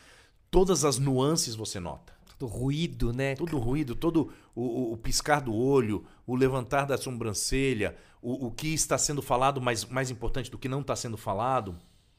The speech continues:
Speaker 1: tudo isso, e nós temos, todos nós, temos a percepção e a sensibilidade de ver isso, porque a gente faz isso automaticamente quando a gente fala com nossos pares.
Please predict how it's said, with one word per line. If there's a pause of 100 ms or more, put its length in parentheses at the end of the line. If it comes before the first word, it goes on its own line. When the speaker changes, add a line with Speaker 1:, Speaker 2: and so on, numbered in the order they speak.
(320)
Speaker 1:
tudo
isso, (200)
e
nós
temos,
todos
nós,
temos
a
percepção (480)
e
a
sensibilidade
de
ver
isso,
porque
a
gente
faz
isso
automaticamente
quando
a
gente
fala
com
nossos
pares.